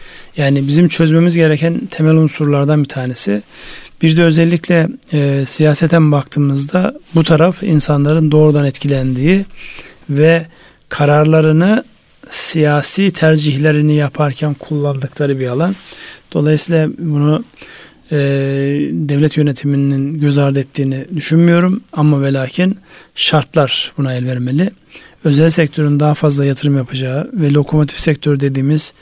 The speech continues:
başta inşaat olmak üzere turizm, tekstil gibi yani işsizliği nispeten büyük oranda absorbe eden sektörlerin tekrar hareketlenmesini sağlayacak ha-, atılımlara ihtiyaç var.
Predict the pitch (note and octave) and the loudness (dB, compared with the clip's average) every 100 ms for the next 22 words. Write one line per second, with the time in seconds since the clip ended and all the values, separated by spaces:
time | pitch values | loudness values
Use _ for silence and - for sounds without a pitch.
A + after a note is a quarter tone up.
0 | - - - _ - D3 - D#3+ D#3 D#3+ | -20 -20 -20 _ -2 -2 0 0 0 2
1 | C#3 D#3 D3+ - C#3 C3+ B2+ C3+ C#3 C#3+ | 0 0 0 0 -2 -2 -6 -8 -6 -6
2 | - D3+ C3+ C#3 D#3 _ _ - - - | -2 0 0 -2 -6 _ _ -20 -20 -20
3 | _ - D3+ - D#3+ D3 C3+ C3 C#3+ - | _ -4 -2 0 2 2 0 -2 -6 -10
4 | - - C3+ B2 C#3 - - - - C#3+ | -16 -8 -6 -6 -10 -10 -4 0 2 2
5 | C#3 D#3 D3+ D3+ - C#3 B2 C#3+ C#3 C#3 | 2 2 4 2 0 -4 -4 -4 -2 -2
6 | C#3 C#3+ C3+ C3+ C#3+ D#3 C#3+ C3 C3 C#3 | -2 -2 -2 -2 -4 -2 -2 0 0 2
7 | C#3 B2+ D#3 - - - - - - D3+ | 0 0 -6 -10 -20 -20 -20 -8 -2 -2
8 | - D3+ C3+ C3+ D3+ F3+ - _ - - | 0 0 0 0 0 0 -4 _ -20 -20
9 | - F3 - D#3 B2+ C#3 B2+ C#3 - C3+ | -6 -4 0 0 2 -2 -2 -6 -6 -4
10 | C3+ B2+ E3 - C#3+ C3 C#3+ D3+ D3 - | -2 0 0 0 -2 -4 -4 -4 -6 -10
11 | _ C#4+ A#3 D#3 D#3 C#3+ C3+ B2+ - C3 | _ -14 -10 -4 -2 0 -2 -4 -8 -8
12 | - - - | -8 -8 -14